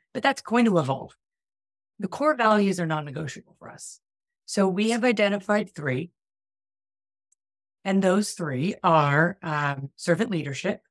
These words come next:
And we went back and forth on this, a sense of gratitude, and strong opinions loosely held. And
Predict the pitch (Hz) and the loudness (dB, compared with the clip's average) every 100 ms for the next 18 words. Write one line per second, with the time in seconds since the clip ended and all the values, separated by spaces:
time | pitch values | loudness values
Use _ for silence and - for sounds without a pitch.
0 | - 220 233 294 285 285 269 - 202 196 | 0 2 2 0 -2 -2 -6 -4 -4 -2
1 | 175 160 220 - - 196 - 196 185 190 | -4 -4 -6 -10 -16 -14 -8 -6 -6 -8
2 | 220 - 170 165 139 135 123 - 127 147 | -12 -10 -2 -2 -2 -4 -6 -4 -4 -6
3 | _ _ _ _ _ 190 170 - 180 185 | _ _ _ _ _ -6 -4 0 0 0
4 | 190 - 175 160 160 156 151 143 - 135 | -2 -2 -2 0 -2 -4 -10 -12 -8 -8
5 | 120 - - _ _ _ _ _ _ _ | -8 -14 -20 _ _ _ _ _ _ _
6 | _ _ - 202 190 180 180 175 180 | _ _ -2 2 2 2 0 -2 -4